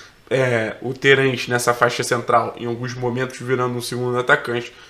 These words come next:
e o Kaiser mais à frente, mas eu acho que um comportamento específico do padrão de jogo do Atlético, ele precisa ser alterado pra gente conseguir também chegar ao gol de maneira mais fácil. Que comportamento é esse?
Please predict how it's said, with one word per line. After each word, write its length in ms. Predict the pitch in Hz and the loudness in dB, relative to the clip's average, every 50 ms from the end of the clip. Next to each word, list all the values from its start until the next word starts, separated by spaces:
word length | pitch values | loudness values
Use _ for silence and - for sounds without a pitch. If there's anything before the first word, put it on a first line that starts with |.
| _ - | _ -2
e 60 | 139 | -2
o 100 | 147 139 | -2 -2
Kaiser 380 | 131 - 127 123 120 120 123 120 | 0 2 2 2 2 2 0 0
mais 160 | 123 127 117 | 0 2 4
à 80 | 120 117 | 2 2
frente, 440 | - - 120 139 143 135 - - - - - - - | 2 0 0 0 0 0 -4 -10 -14 -18 -20 -10 0
mas 180 | 127 131 131 143 | 2 4 4 6
eu 60 | 151 | 4
acho 160 | 160 156 - | 4 2 2
que 60 | - | -2
um 60 | 170 165 | -4 -4
comportamento 1040 | - 160 165 160 160 - 160 147 - - 143 135 131 143 160 180 185 185 - 185 | -2 -2 -2 -2 -2 -4 -4 -4 2 4 4 4 4 2 -2 -2 -2 -4 -6 -6
específico 840 | 165 - - - 151 151 151 - - 135 131 123 - - - 127 | -8 -8 -4 -2 -2 -2 0 -2 -4 -6 -8 -8 -12 -12 -12 -12
do 80 | 120 120 | -12 -6
padrão 440 | - - 127 123 123 131 147 160 151 | 0 0 2 2 2 0 0 0 -2
de 120 | 135 127 | -6 -6
jogo 240 | 120 127 131 127 127 | -6 -6 -6 -6 0
do 100 | 123 120 | 0 0
Atlético, 460 | 110 107 - 123 123 123 123 - - - - - - - - | 0 2 0 0 2 2 0 -2 -8 -16 -20 -20 -18 -2 0
ele 140 | - 139 131 | 0 0 0
precisa 380 | - - - - 139 135 135 135 | -2 -6 -6 -6 -4 -2 -2 -2
ser 140 | - - | 0 -2
alterado 520 | 135 120 - - 131 120 117 117 120 117 107 | -2 -2 0 0 2 4 6 4 4 4 0
pra 180 | - 120 117 | -2 -2 -2
gente 260 | 117 120 123 120 - - | -2 -2 -6 -8 -10 -10
conseguir 640 | - 131 127 123 - - 120 117 127 120 127 139 | -10 -8 -8 -6 -6 -8 -10 -12 -12 -12 -10 -12
também 460 | 135 - 139 127 120 113 123 127 123 - - - - - | -6 -2 -2 0 0 0 -2 -2 -4 -8 -14 -20 -16 -10
chegar 280 | - - 120 120 120 120 | -2 0 2 4 6 4
ao 120 | 127 120 | 4 4
gol 200 | 120 127 127 127 | 0 -4 -6 -6
de 80 | 123 127 | -6 -4
maneira 340 | 123 123 120 123 123 123 | -4 -2 0 0 0 0
mais 160 | 123 127 123 - | 0 -2 -4 -4
fácil. 400 | - - 101 - - - - - - - | -4 -4 -4 -4 -6 -10 -14 -16 -16 -16
Que 100 | 220 175 | -14 -10
comportamento 920 | - 156 160 160 - 156 143 - - 131 131 127 127 131 127 - - 127 | -6 -6 -6 -4 -4 -4 -4 -2 0 0 0 0 0 -4 -6 -4 -4 -4
é 40 | 113 | -4
esse? 260 | 98 - - - | -4 -8 -10 -14